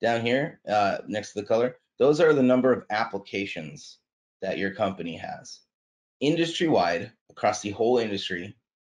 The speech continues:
more than half of companies have less than two hundred applications. But when you are looking at a large organization with five thousand plus employees,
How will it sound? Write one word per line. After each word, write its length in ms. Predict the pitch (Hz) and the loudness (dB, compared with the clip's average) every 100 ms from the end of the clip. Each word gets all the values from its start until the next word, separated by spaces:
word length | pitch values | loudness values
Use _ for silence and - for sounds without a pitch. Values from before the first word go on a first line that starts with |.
| _ - | _ -4
more 380 | 104 123 135 | 2 4 4
than 160 | 139 143 | 4 0
half 400 | 127 123 123 - | 0 0 -2 -6
of 200 | 123 - _ _ _ _ _ _ _ _ - | -14 -14 _ _ _ _ _ _ _ _ -2
companies 680 | 123 117 101 95 92 - - _ _ _ | 0 0 -2 -2 -6 -14 -20 _ _ _
have 240 | 117 95 | 0 0
less 400 | 95 107 107 - | -2 0 0 -2
than 160 | 123 117 | -6 -4
two 220 | 117 107 | -6 -4
hundred 260 | 101 95 92 | -2 -2 -4
applications. 880 | 87 - - - - - - - _ _ _ _ _ _ _ | -6 -12 -18 -12 -12 -14 -20 -20 _ _ _ _ _ _ _
But 120 | 113 | 2
when 120 | 120 | 4
you 300 | 131 147 160 | 4 6 6
are 160 | 139 131 | 4 2
looking 320 | 117 127 135 | 0 0 0
at 100 | 117 | 2
a 60 | 101 | 0
large 440 | 95 101 113 131 | 2 4 4 4
organization 840 | 139 135 139 143 143 156 175 165 110 | 2 2 0 0 0 0 -2 0 0
with 180 | 98 | -2
five 380 | - 127 120 127 | -2 0 2 2
thousand 400 | 127 120 117 117 | 2 2 0 -2
plus 240 | 120 120 110 | 0 0 -2
employees, 680 | 104 110 113 127 151 - | -2 0 2 0 -4 -12